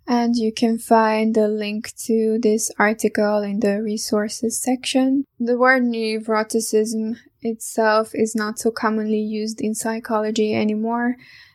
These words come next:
because it's very broad, and nowadays they just use the words that,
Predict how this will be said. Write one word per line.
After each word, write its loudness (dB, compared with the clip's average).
because 4
it's -6
very 4
broad, 0
and -6
nowadays 0
they 0
just -6
use -6
the 0
words -2
that, 0